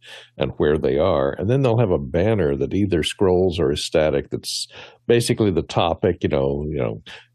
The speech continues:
"Pulled Timmy from the well," you know, or, <laughs> or whatever the subject of this, the news story is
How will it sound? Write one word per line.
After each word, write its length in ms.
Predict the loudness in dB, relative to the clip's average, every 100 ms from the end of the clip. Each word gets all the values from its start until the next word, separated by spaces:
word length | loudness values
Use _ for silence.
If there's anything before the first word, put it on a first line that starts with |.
| -2
"Pulled 360 | 2 2 2 0
Timmy 320 | 0 2 0
from 220 | 0 0
the 100 | 2
well," 480 | 2 0 -2 -6 -8
you 140 | -4 -2
know, 200 | 0 0
or, 360 | 0 0 0 -2
<laughs> 40 | 0
or 100 | 2
whatever 340 | 4 4 2
the 100 | 2
subject 480 | 2 2 2 2 2
of 220 | 0 0
this, 240 | 0 -2 -2 -4
the 80 |
news 280 | -2 -2 -2
story 360 | -2 0 0 -2
is 440 | -4 -4 -4 -8